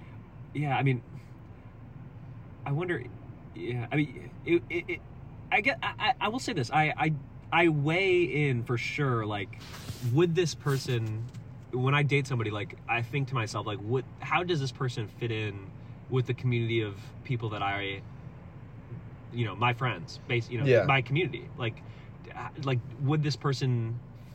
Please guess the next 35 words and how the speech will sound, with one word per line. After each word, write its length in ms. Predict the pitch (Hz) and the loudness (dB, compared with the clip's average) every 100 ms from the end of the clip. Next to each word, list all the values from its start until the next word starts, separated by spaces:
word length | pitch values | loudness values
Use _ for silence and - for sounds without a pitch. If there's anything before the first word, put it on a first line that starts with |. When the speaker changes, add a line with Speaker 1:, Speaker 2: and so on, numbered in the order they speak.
| - | -4
Speaker 1:
you 80 | 120 | -2
know, 160 | 90 - | -2 2
that's 280 | 147 151 - - | 2 2 -2 0
definitely 400 | 147 139 113 90 | 2 2 -2 -6
something 340 | - 92 92 92 | -8 -8 -8 -6
that 100 | 90 | -6
I, 160 | 90 - | -8 -8
like, 160 | 98 87 - | -10 -8 -8
you 80 | |
know, 160 | 95 - - | -8 -8 0
Speaker 2:
Yeah, 140 | 160 202 | 6 8
Speaker 1:
I 20 | |
think 40 | 202 180 | 8 6
Speaker 2:
'cause 20 | |
you're 80 | 202 | 6
Speaker 1:
about. 60 | |
Speaker 2:
trying 320 | - 180 214 247 | 6 8 8 10
to 100 | 220 | 8
ingrain 380 | 190 143 175 | 8 8 8
them 300 | 170 160 156 | 8 6 4
into 340 | - 151 170 180 | 4 4 4 4
your 120 | 170 | 6
life, 480 | 156 190 202 - - | 6 6 4 2 2
Speaker 1:
<laughs> 20 | |
Right. 80 | 160 | 4
Speaker 2:
and 440 | 123 127 156 135 127 | 6 6 6 6 4
if 240 | 135 123 | 2 4
the, 160 | 139 127 | 4 6
and 220 | 135 135 | 4 4
if, 420 | 139 - - - | 2 -2 -14 -4
you 60 | 131 | 2
know, 160 | 123 120 | 6 8
your 180 | 123 | 8
lives 480 | 120 117 123 135 127 | 8 8 8 6 4
aren't 300 | 110 123 120 | 2 2 2